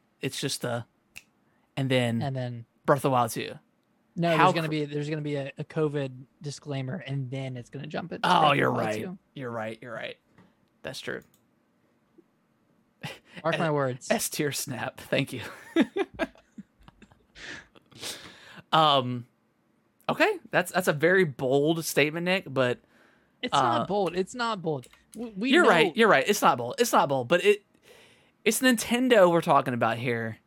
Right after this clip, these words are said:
Speaker 2: You're right.
Speaker 1: Like, we have to, we have to lower, but also raise,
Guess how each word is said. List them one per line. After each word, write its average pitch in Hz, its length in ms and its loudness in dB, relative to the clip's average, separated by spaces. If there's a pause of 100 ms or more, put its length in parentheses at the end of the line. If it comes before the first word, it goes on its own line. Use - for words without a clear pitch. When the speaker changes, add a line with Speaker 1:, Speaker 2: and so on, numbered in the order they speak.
(320)
Speaker 2:
You're 139 120 -6
right. 117 260 -10 (960)
Speaker 1:
Like, 165 240 0 (500)
we 190 60 -2
have 196 240 0
to, 180 160 2
we 165 220 -4
have 185 220 0
to 180 140 -2
lower, 156 760 2 (680)
but 170 140 -2
also 196 340 4
raise, 147 840 2